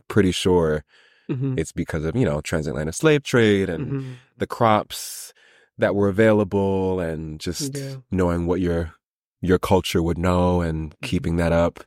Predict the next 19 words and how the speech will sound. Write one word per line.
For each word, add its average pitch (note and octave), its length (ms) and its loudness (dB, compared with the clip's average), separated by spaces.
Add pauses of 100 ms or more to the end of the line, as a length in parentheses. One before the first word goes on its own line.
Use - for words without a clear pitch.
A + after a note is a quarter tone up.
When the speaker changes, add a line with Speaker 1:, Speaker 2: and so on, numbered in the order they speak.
(100)
Speaker 1:
by E2 120 -2
Speaker 2:
Is E2 100 0
Speaker 1:
any - 20 2
Speaker 2:
it, - 40 2
like, D#2+ 80 0
Speaker 1:
means E2 100 -2
Speaker 2:
heavily F3 260 0
Speaker 1:
necessary. E3 300 -2
Speaker 2:
seasoned F3+ 320 -4
as D3+ 120 -10
well? D3 260 -12 (1120)
Speaker 1:
Well, D#3+ 560 4 (260)
Speaker 2:
<laughs> A5+ 580 -10
Speaker 1:
not D#3+ 440 2
he-, - 320 -4 (580)
heavily, F#3+ 580 2
no. C#3 440 2 (120)
Speaker 2:
<laughs> - 120 -20
Yeah. B2 180 -10